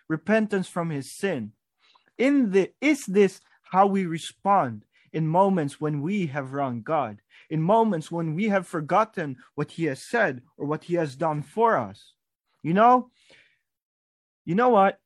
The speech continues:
The be-, the most beautiful part of this story is that Christ still used Peter,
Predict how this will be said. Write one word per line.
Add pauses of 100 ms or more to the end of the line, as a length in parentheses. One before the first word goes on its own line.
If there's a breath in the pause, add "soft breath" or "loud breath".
The
be-,
the
most
beautiful
part (840)
of
this
story
is
that (320)
Christ
still
used (120)
Peter,